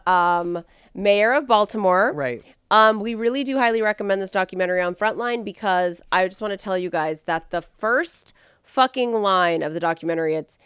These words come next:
Speaker 1: it's not, so I, it's not from us, so I'm not gonna take credit for it, but Nancy Pelosi grew up in a house where power was like running water and electricity. Quote,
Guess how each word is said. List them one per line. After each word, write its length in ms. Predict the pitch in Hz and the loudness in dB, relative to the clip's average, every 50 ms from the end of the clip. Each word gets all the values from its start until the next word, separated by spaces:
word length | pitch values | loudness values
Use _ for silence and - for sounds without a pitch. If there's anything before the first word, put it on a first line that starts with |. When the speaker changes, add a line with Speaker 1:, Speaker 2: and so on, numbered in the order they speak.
| _ - - - - | _ -20 -20 -10 -8
Speaker 1:
it's 200 | 185 190 - - | -8 -8 -8 -2
not, 380 | 190 214 214 220 220 214 208 - - _ _ _ _ _ | 2 6 8 8 8 8 6 4 0 _ _ _ _ _
so 160 | - - - 147 | -12 -6 -2 0
I, 120 | 151 180 | 2 0
it's 280 | 185 - - 175 - 208 | 0 -2 -8 -6 0 2
not 160 | 220 190 - | 2 2 0
from 140 | - 202 190 | -2 -4 -2
us, 220 | 160 151 147 - | -2 -2 -4 -4
so 100 | - 180 | -4 -4
I'm 120 | 170 165 165 | -2 0 0
not 140 | 170 160 151 | -2 -2 -4
gonna 200 | 160 156 151 - _ _ _ | -6 -8 -10 -10 _ _ _
take 200 | - - 165 - | -10 -8 -8 -4
credit 240 | - 175 160 143 - | -4 -4 -4 -4 -4
for 200 | - 165 151 147 | -4 -4 -4 -4
it, 80 | - - | -4 -4
but 260 | 160 151 151 - - _ - | -4 -4 -4 -6 -8 _ -12
Nancy 560 | 196 208 233 254 294 339 392 - - 403 415 - | -4 0 2 2 2 0 0 -2 -4 -4 -4 -4
Pelosi 560 | - - 294 262 233 220 220 214 - 214 208 170 | -6 -4 -2 0 2 0 0 -2 -6 -10 -12 -10
grew 280 | - 185 196 226 254 | -8 -6 -4 -2 -2
up 320 | 254 143 185 180 175 175 - - | 0 2 2 2 2 0 -2 -4
in 100 | 202 202 | -4 -4
a 60 | 196 | -4
house 480 | 214 196 175 156 147 147 160 - - - | -4 -2 -2 0 0 -2 -4 -8 -8 -6
where 100 | 185 180 | -6 -6
power 520 | 180 - - - 208 220 247 285 294 285 269 | -6 -8 -6 -2 0 2 2 2 0 0 0
was 220 | 240 214 190 - | -2 -4 -4 -4
like 160 | 190 185 180 - | -4 -4 -4 -4
running 440 | 170 156 160 185 196 226 254 277 277 | -8 -6 -4 -2 -2 0 -2 -2 -2
water 520 | 240 208 180 175 180 170 175 175 175 - - _ _ | -2 0 2 2 2 2 0 -2 -4 -6 -8 _ _
and 200 | - 165 165 165 170 | -4 -2 -2 -2 -2
electricity. 800 | 170 165 170 160 - - - 165 151 - 151 135 127 101 85 - _ _ _ _ _ _ _ _ _ _ _ _ _ | -2 -4 -4 -6 -8 -8 -10 -10 -10 -8 -10 -10 -10 -10 -12 -16 _ _ _ _ _ _ _ _ _ _ _ _ _
Quote, 460 | - - - 226 220 202 175 - - | -14 -2 2 4 4 4 4 2 -2